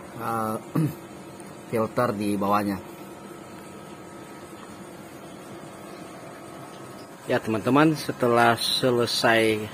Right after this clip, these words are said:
membuatnya, kemudian udangnya sudah dimasukkan ke dalam aquascape kita, kemudian jangan lupa untuk menutup atasnya, ya, seperti ini, teman-teman.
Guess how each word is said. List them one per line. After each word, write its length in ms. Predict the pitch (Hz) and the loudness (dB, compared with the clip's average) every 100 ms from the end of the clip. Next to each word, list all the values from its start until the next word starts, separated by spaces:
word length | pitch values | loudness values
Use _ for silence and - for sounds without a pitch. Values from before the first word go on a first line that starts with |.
| - - - | -12 -14 -2
membuatnya, 720 | 113 104 101 101 95 123 127 | 0 2 2 2 4 4 4
kemudian 480 | 120 107 101 110 110 | 2 0 2 2 2
udangnya 480 | 104 101 104 104 107 | 0 -2 0 2 0
sudah 400 | - 98 98 92 - - - - - - | -2 0 0 -2 -10 -14 -14 -14 -14 -2
dimasukkan 1400 | 113 107 104 101 104 101 - - - - 101 - - 104 | 2 4 4 4 2 -2 -10 -14 -8 2 2 2 2 2
ke 80 | 101 | 2
dalam 400 | 101 98 98 98 | 2 4 4 2
aquascape 480 | 90 98 - - 90 | 0 -4 -4 -2 -2
kita, 400 | 101 - 131 147 - - - - - - | -4 0 2 2 -4 -14 -14 -14 -14 -14
kemudian 320 | - 98 113 120 | -2 4 4 6
jangan 240 | 117 110 | 6 6
lupa 320 | 117 - 131 | 4 6 6
untuk 320 | 113 110 131 | 6 4 2
menutup 640 | 113 113 110 107 - 143 127 - - - | 2 2 2 0 2 2 2 -8 -14 0
atasnya, 880 | 110 110 - 101 - 127 113 87 82 | 2 2 2 2 4 2 4 4 0
ya, 160 | 90 | -6
seperti 400 | - 90 90 - | -6 -4 -6 -2
ini, 160 | 90 101 | 0 0
teman-teman. 480 | 110 92 90 98 | 0 -2 -2 -2